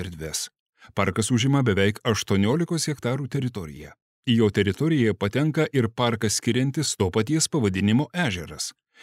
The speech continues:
Vienas lankomiausių objektų Lazdijų rajone, Vainežerio parkas, yra paskelbtas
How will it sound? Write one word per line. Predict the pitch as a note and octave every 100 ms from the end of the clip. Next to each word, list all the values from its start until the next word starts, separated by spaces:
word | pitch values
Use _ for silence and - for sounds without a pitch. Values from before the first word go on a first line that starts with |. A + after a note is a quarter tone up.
| -
Vienas | G#2 C#3 C3 A2+ -
lankomiausių | A#2+ A#2 G#2+ G2 C3+ F#3+ - G2
objektų | G2 F#2 - F2+
Lazdijų | F#2 F2+ F#2+ F2+
rajone, | F2 E2+ F#2+ D3+ F3+ _ _ -
Vainežerio | G2 D#3 F#3 D#3+ D#3+ D#3+ C3+
parkas, | D3+ D3 D#3 C3
yra | G#2+ B2
paskelbtas | - F#3 - C#3 - E3+ D#3+